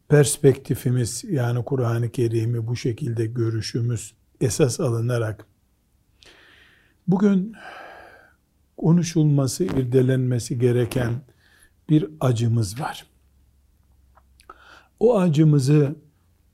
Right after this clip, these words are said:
kardeşlerim olarak sizlerle paylaşmak istiyorum. Rabbim benim de sizlerin de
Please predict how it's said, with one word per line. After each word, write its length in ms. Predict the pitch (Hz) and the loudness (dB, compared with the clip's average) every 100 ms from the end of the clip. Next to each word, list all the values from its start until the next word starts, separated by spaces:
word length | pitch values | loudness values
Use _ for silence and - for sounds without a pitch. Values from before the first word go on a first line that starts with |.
| _ | _
kardeşlerim 840 | - 135 127 131 - 139 123 127 | 4 4 4 0 0 2 4 4
olarak 440 | 120 117 117 107 - | 2 2 2 -2 -6
sizlerle 840 | - 123 123 139 127 123 117 131 _ _ _ | -10 -4 2 2 2 0 -2 -6 _ _ _
paylaşmak 640 | 127 120 117 - 135 120 | 2 4 2 0 -2 -2
istiyorum. 540 | - - - 127 107 - _ _ _ _ _ _ _ _ _ - _ _ _ _ _ _ _ _ - | -8 -12 -8 -8 -8 -14 _ _ _ _ _ _ _ _ _ -20 _ _ _ _ _ _ _ _ 4
Rabbim 600 | 165 160 170 160 160 - - | 4 6 2 2 0 -6 -4
benim 520 | 147 135 143 135 131 | 2 4 4 0 2
de 320 | 127 120 - _ | 2 2 -2 _
sizlerin 800 | - 139 120 120 123 127 123 120 | -6 -2 -2 2 2 2 -2 0
de 280 | 117 117 | 0 0